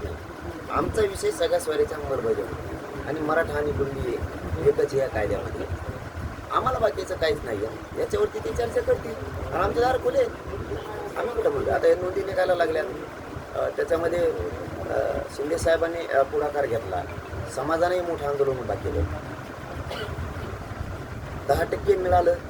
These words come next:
पण टिकलं नाही, ते टिकणार सुद्धा नाही, कारण ती मराठीची मागणीच नाही. आम्ही त्यांना त्याच वेळेस सांगितलं होतं की नको आम्हाला, ते टिकणार नाही, आमचं आहे ते हक्काचं द्या आम्हाला, आणि त्याच्यावर आम्ही ठाम आहे.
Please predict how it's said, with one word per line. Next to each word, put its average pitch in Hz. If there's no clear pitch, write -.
पण 139
टिकलं 151
नाही, 147
ते 151
टिकणार 143
सुद्धा -
नाही, 127
कारण 143
ती 143
मराठीची 143
मागणीच 135
नाही. 117
आम्ही 139
त्यांना 147
त्याच -
वेळेस 160
सांगितलं 143
होतं 135
की -
नको 131
आम्हाला, 110
ते -
टिकणार 131
नाही, 110
आमचं 143
आहे 156
ते -
हक्काचं 139
द्या -
आम्हाला, -
आणि -
त्याच्यावर 202
आम्ही 226
ठाम 214
आहे. -